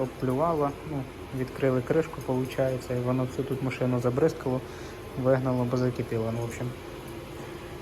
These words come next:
Е, щас покажу, яке тут сміття в радіаторі. Ось такі крупінки. Ось.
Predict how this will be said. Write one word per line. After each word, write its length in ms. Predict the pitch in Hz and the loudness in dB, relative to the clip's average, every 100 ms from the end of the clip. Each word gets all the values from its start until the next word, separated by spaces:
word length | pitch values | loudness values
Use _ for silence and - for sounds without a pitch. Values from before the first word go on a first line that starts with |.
| - - - - - - 151 135 131 | -10 -12 -10 -10 -10 -10 -6 -2 0
Е, 320 | 127 127 127 - - - - - - - - | 2 2 2 2 2 0 -2 -2 -4 -6 -6
щас 200 | - 135 | -2 -2
покажу, 500 | - 131 127 131 131 131 | 0 -2 2 2 6 6
яке 280 | 123 131 | 6 4
тут 180 | 123 123 | 0 -2
сміття 340 | - 127 131 123 | 0 2 4 6
в 60 | |
радіаторі. 580 | 123 120 147 170 143 135 135 - - - - - - - - - - - - - - - - - - - - - - - - - - 131 | 6 4 2 4 4 4 2 -4 -4 -4 -4 -8 -12 -14 -16 -16 -16 -16 -14 -12 -12 -12 -12 -12 -12 -10 -6 -6 -6 -12 -12 -12 -10 -8
Ось 60 | 120 | -6
такі 240 | 127 123 127 | -6 -4 -6
крупінки. 520 | 127 123 165 165 - 131 123 - - - - - - - - - - - - - - - - - - - - - - - - - - - - - - - - - - - - - - 127 | -4 -2 0 -2 -2 -6 -8 -12 -12 -12 -12 -12 -12 -12 -12 -12 -14 -14 -14 -14 -14 -14 -14 -14 -14 -14 -14 -14 -14 -14 -14 -14 -14 -14 -14 -14 -14 -14 -14 -14 -14 -14 -14 -14 -12 -4
Ось. 300 | 120 117 117 | -2 -2 -4